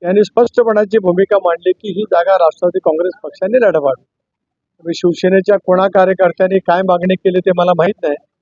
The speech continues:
परंतु शिवसेनेचं शक्तिस्थान असलेल्या नेत्याने मात्र जरूर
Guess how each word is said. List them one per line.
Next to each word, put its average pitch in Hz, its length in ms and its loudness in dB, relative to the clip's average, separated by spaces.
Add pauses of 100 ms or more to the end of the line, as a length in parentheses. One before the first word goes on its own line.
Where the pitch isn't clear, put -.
(320)
परंतु 170 240 -4
शिवसेनेचं 208 600 0 (120)
शक्तिस्थान 220 540 -2
असलेल्या 214 340 0
नेत्याने 208 400 0
मात्र 208 340 0
जरूर 196 320 2